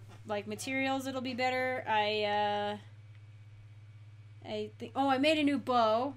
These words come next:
I did make a new bow. Uh, it is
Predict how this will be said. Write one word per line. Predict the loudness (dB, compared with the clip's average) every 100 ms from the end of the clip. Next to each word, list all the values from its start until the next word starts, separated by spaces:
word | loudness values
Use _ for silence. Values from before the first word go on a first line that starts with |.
| -8
I | -10
did | -6
make | -4 -4
a | -4
new | -6 -6
bow. | -2 0 2 0 -2 -8 -14 -20 -20 -20 -18 -20 -20 -20 -20 -20 -20 -20 -20 -20 -20 -16 -10
Uh, | -8 -6 -6 -6 -8
it | -10
is | -8 -6 -4 -4 -6 -6 -8 -10